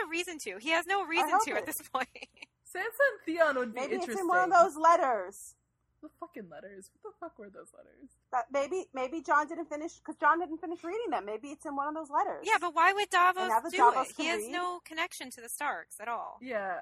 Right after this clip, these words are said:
Speaker 3: I think it would be
Speaker 1: He
Speaker 3: really interesting if it was Sansa and Theon. I mean, I don't know why or what that has to do with anything, but someone should go look for them.
Speaker 1: Yeah, I mean, I still think Sansa's storyline is very much connected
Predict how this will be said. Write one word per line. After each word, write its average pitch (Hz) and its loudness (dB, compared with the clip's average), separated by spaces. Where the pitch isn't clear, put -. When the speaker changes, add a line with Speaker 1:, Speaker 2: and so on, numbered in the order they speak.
Speaker 3:
I 277 -4
think 381 -8
it 440 -2
would 427 -6
be 349 -6
Speaker 1:
He 320 -10
Speaker 3:
really 311 -8
interesting 285 -12
if 214 -12
it - -14
was 190 -16
Sansa 190 -12
and 185 -18
Theon. 165 -14
I 226 -8
mean, 240 -6
I 247 -2
don't 254 -2
know 247 -6
why 233 0
or 208 -8
what 226 -8
that 247 -4
has 247 -10
to 233 -18
do 226 -16
with 226 -14
anything, 226 -10
but 202 -18
someone 240 -10
should 226 -16
go 185 -10
look 180 -10
for 190 -20
them. 185 -18
Speaker 1:
Yeah, 247 -4
I 330 0
mean, 415 0
I 403 2
still 415 -6
think 494 -4
Sansa's 285 -6
storyline 240 -6
is 233 -18
very 214 -8
much 220 -12
connected 196 -12